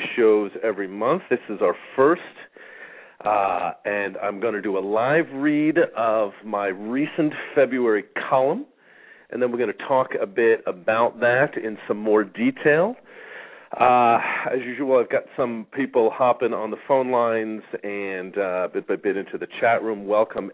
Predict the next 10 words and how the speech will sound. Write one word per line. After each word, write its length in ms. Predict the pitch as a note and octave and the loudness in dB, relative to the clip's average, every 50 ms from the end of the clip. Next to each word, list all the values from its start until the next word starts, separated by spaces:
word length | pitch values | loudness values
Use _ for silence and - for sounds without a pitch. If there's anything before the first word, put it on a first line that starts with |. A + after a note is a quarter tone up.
| - - | -10 -2
everybody. 720 | G#2+ B2 C3 B2+ C3+ C3 A#2 C3 B2+ B2+ C3 C3 C#3 - - - - - - - - - - - | 2 2 2 2 2 0 2 2 2 2 2 -2 -4 -8 -14 -20 -20 -20 -20 -20 -20 -16 -4 -2
Uh, 80 | G2 | 0
listen, 340 | A2 A#2+ C3 - - C3+ A#2+ | 0 0 -2 -2 0 0 0
as 240 | A2+ G#2+ A2+ A2 A#2 | 2 0 0 2 4
I 200 | A2+ G#2 G#2+ - - - | 4 4 4 2 -2 -4
always 380 | - - B2+ C#3 C#3 C#3 B2 A2 | -2 0 0 2 2 0 0 0
like 260 | A#2+ B2 B2 A#2+ - | 2 2 2 2 0
to 80 | - B2 | -4 -10
tell 220 | - - C3+ B2 B2 | -2 0 2 4 4
everybody, 380 | A#2+ A#2 A2 A2+ A#2 A#2 A2 | 2 2 0 -2 -2 -2 -4